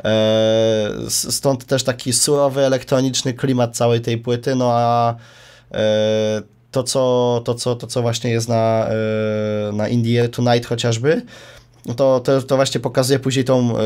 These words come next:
taką falę, która teraz jest bardzo widoczna w synthwave'ie, czyli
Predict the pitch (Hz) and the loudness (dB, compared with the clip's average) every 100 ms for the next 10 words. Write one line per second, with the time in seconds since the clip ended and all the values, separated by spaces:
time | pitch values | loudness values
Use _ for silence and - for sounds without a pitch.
0 | 110 110 110 107 - - _ _ _ _ | 2 2 0 -2 -6 -20 _ _ _ _
1 | - 117 127 123 147 139 135 131 - 127 | -12 -2 0 0 0 2 2 0 -2 -2
2 | 123 120 135 123 120 117 127 117 127 120 | -2 0 0 0 -2 0 -2 0 0 0
3 | 113 120 113 117 113 - 113 - 110 101 | 0 0 0 -2 -4 -2 -2 0 0 2
4 | 98 92 - 104 107 107 104 | -2 -4 -2 0 0 0 0